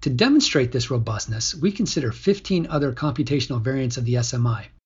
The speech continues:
These variants differ mainly based on the underlying C O T data, futures and options versus futures only, the lag of the C O T data, zero, one, or two weeks,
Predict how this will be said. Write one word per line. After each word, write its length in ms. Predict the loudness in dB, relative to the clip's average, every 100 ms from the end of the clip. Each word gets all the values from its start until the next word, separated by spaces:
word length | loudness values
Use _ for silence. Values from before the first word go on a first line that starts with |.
| _ _ _ _ 0
These 200 | 2 4
variants 400 | 4 4 2 0
differ 420 | 2 2 0 -2
mainly 380 | 2 2 2 2
based 320 | 2 0 0
on 80 | 0
the 80 | 2
underlying 480 | 2 2 2 2
C 240 | 0 2 2
O 80 | 2
T 200 | 2 0
data, 380 | 0 -4 -6 -8 -20 -20 -20
futures 380 | -6 -2 -2 -2
and 80 | -2
options 380 | 0 0 0 0
versus 300 | -2 -4 -4
futures 360 | -4 -4 -2
only, 400 | 0 2 2 -2 -8 -20 -20 -18 -6
the 100 | 0
lag 380 | 2 4 4
of 80 | 2
the 80 | 2
C 240 | 0 0
O 80 | 0
T 240 | 0 -2 -2
data, 400 | -2 -4 -8 -10 -16 -8
zero, 400 | 0 2 4 4
one, 380 | 2 2 2 0
or 60 | -2
two 240 | 0 2
weeks, 480 | 2 2 0 -6